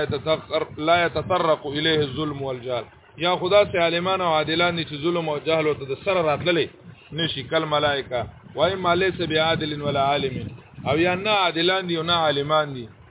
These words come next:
ولا من شانه أن يكسبهما، او دا غي د شان نه دا نه دي چې د کسب کې د علم او عدل، علم او عدل کسب کولای، کل بهایم،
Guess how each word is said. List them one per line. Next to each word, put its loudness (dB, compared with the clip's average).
ولا 4
من -4
شانه 0
أن 2
يكسبهما، 0
او 0
دا 2
غي 2
د 0
شان -2
نه -4
دا 2
نه -4
دي -6
چې -16
د -4
کسب -2
کې -18
د -2
علم 2
او -4
عدل، -2
علم 2
او 2
عدل 0
کسب -6
کولای، 4
کل 2
بهایم، 4